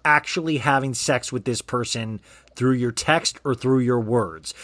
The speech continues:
So you have to really believe it. It's one of the toughest acting jobs you can ever do.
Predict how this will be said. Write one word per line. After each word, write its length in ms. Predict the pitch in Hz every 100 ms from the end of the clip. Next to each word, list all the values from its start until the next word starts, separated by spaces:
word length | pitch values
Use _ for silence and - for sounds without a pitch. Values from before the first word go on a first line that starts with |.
| -
So 160 | - 147
you 160 | 185
have 160 | 254 247
to 120 | 185
really 680 | 139 123 147 175 175 180 185
believe 420 | 131 131 135 127
it. 100 | 101
It's 160 | 101 -
one 120 | 147
of 60 | 123
the 60 |
toughest 460 | - - 196 233 202
acting 380 | 151 147 151 131
jobs 360 | 131 127 110
you 80 | 120
can 200 | 123 131
ever 280 | 131 120 120
do. 340 | 107 110 87